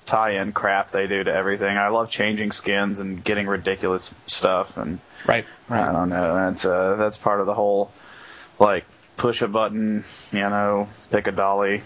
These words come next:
Speaker 1: you know, something. <laughs>
Speaker 2: Speaking of amusement arcades, exactly. It's like
Speaker 1: <laughs> Yeah.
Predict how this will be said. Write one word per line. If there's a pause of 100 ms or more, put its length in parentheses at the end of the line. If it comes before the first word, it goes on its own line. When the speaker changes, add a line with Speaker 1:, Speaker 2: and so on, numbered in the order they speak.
(140)
Speaker 1:
you
know, (520)
something.
<laughs>
Speaker 2:
Speaking
of
amusement
arcades,
exactly.
It's
like
Speaker 1:
<laughs>
Yeah.